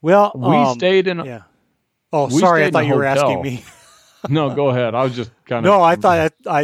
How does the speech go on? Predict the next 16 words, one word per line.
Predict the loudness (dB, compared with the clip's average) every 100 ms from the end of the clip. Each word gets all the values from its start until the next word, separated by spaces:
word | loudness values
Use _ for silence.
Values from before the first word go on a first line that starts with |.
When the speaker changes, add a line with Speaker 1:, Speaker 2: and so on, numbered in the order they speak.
| -2 -4
Speaker 1:
I |
thought | -4 -6 -8
you | -10
were | -8
asking | -4 -4 -2 -4 -4
me. | -2 -4
Go | 2 2
ahead | 4 2 0
and |
finish | -2 -2 0
out | -2 0
your | -2 -2 -2 -6 _ _ _ -18
Speaker 2:
<laughs> | -16 -16 -12 -10 -10 -12 -18 -18 _ _ _
My | 0 2
rant | 2 2 2 -2
here. | 0 2 2 0